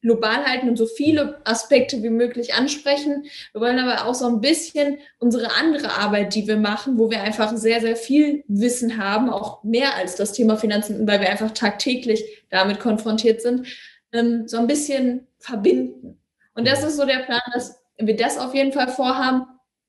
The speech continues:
und dass wir konkret, gerade auch was Easy Finance angeht, ein bisschen tiefer gehen, was jetzt so, ähm, was jetzt so die Planung vielleicht auch, muss man ja ehrlich sagen, auch monetär ist, was wir da geplant haben. Das war jetzt erstmal so,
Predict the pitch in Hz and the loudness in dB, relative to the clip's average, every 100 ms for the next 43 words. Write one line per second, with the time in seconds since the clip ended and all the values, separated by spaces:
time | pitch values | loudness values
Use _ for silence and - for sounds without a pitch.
0 | _ _ 277 262 285 247 233 240 233 247 | _ _ 0 0 2 0 0 -2 -2 2
1 | 254 262 - - - 214 220 214 233 226 | 2 0 -8 -18 -16 -4 0 0 0 -2
2 | 226 214 220 220 220 226 214 214 208 214 | -2 0 0 0 0 0 0 -2 -2 0
3 | 226 214 233 220 247 226 240 214 208 208 | 0 0 0 -2 0 -2 0 -2 0 0
4 | 214 214 - _ _ _ 208 208 220 - | 0 -2 -12 _ _ _ -4 2 2 2
5 | - 202 196 196 190 190 190 185 190 - | -2 0 0 0 -2 0 -2 -4 -8 -14
6 | _ _ _ 196 220 202 208 196 196 214 | _ _ _ -2 2 4 2 -2 -2 -2
7 | 214 220 220 214 214 190 - - - 220 | 0 0 -2 -2 0 -4 -4 -14 -8 -4
8 | 220 233 190 220 220 202 208 220 214 208 | 0 0 0 -2 -2 -2 -2 0 0 0
9 | - 240 294 285 - 285 277 233 262 254 | 0 0 0 -2 -2 -2 0 0 0 0
10 | 254 254 254 277 277 247 247 254 254 - | -2 0 0 0 -2 -2 2 2 0 -8
11 | - 196 196 220 220 220 220 220 226 214 | -8 -6 -4 2 2 2 -2 -2 -2 -2
12 | 214 220 | 4 2